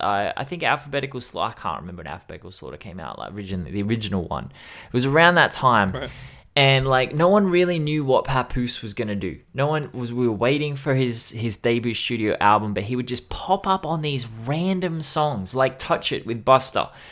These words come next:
Speaker 1: He would just pop up, like, Five fi-, Five Boroughs of Death, You Don't Understand, I Got New York City in the Palm of My Hand. And then he just, like, explodes on a song with,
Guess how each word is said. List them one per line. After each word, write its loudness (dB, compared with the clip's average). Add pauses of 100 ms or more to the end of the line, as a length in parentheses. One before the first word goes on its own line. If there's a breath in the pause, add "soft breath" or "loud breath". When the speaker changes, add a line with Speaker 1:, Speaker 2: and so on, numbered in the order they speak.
Speaker 1:
He -4
would 2
just -4
pop 0
up, 4
like, 4 (460 loud breath)
Five 10
fi-, 0
Five 6
Boroughs 6
of -6
Death, 2
You -4
Don't -2
Understand, -4
I -2
Got -2
New -8
York -4
City -4
in -8
the -10
Palm -4
of -8
My -2
Hand. -4
And -8
then -4
he -4
just, -8
like, 6 (520 loud breath)
explodes 4
on -2
a -2
song -2
with, -8